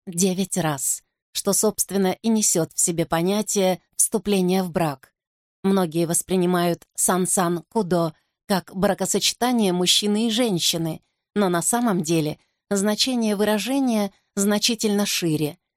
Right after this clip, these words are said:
Совершение обряда с саке устанавливает тесную гласную связь между двумя людьми, которые, как у нас, так и у японцев, до того момента считались чужими. Теперь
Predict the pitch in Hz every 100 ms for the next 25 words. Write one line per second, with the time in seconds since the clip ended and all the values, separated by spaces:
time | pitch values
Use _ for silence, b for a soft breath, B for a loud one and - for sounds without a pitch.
0 | _ _ - - 185 175 - 185 175 175
1 | 170 190 165 220 240 185 180 - - 196
2 | - - 254 247 b b b 214 220 233
3 | 240 226 214 202 202 196 - _ _ -
4 | 240 220 202 190 175 190 196 - 175 175
5 | 165 180 202 208 - - 208 196 185 165
6 | 180 165 190 185 170 170 156 208 254 -
7 | _ _ _ 226 247 277 240 208 - 208
8 | 208 214 208 - - 185 - - 196 170
9 | 170 165 247 254 - 156 - _ _ _
10 | 196 208 208 196 180 185 190 262 262 160
11 | 151 180 165 214 196 - - - 240 208
12 | 165 156 - _ _ _ _ - 214 -
13 | 190 214 262